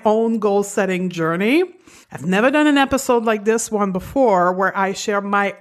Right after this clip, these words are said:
own reflection on the year and the goals that I'm deciding to set.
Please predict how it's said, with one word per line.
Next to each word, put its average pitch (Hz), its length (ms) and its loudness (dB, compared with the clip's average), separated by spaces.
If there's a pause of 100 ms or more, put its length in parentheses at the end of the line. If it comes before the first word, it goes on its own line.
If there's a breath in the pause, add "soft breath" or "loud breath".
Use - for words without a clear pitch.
own 220 400 0
reflection 196 920 -4
on 180 140 -8
the 165 100 -10
year 262 560 2 (440 loud breath)
and 180 160 -8
the 185 60 -4
goals 233 460 2
that 226 100 -2
I'm 190 120 -6
deciding 175 480 -8
to 170 100 -12
set. 294 580 -2